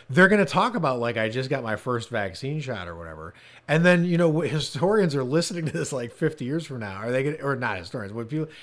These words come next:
if they go back and they're, like, doing, like, people who, like, watch the Johnny Carson show now for, like, you know, shit,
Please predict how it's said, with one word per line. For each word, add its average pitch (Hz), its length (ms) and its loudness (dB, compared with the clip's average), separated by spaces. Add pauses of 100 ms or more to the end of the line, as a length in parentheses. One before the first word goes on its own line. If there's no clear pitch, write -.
(120)
if 139 120 -2
they 170 100 8
go 185 220 10
back 156 380 6
and 131 100 2
they're, 123 100 0
like, 117 240 0
doing, 117 260 0
like, 110 360 -4
people 117 320 -4
who, 98 40 -8
like, 98 200 -4
watch 98 300 -10
the 92 140 -10 (260)
Johnny 95 260 -6
Carson 101 340 -12
show 98 180 -10
now 90 340 -8 (360)
for, 131 180 -2
like, 104 420 -2
you 131 120 -6
know, 95 180 -4 (180)
shit, 110 420 -4